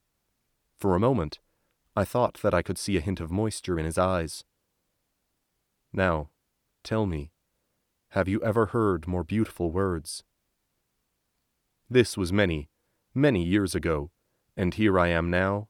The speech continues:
and I'm more or less around the same age he was when we first met. Last week,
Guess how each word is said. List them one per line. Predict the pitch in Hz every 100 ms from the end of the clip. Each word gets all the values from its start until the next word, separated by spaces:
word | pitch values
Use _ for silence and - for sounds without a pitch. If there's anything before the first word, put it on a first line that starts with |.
| _
and | - 113
I'm | 110 101
more | 101 139 107
or | 92
less | 110 104 -
around | 92 85 82
the | -
same | 92 92 90 90
age | 90 -
he | 143
was | 110 87 78
when | 82 87
we | 87
first | - 90 - 101
met. | 90 - _ _ _ _ _ _ _ _ _ _ _ _ _ _
Last | 98 90 85 110
week, | 104 -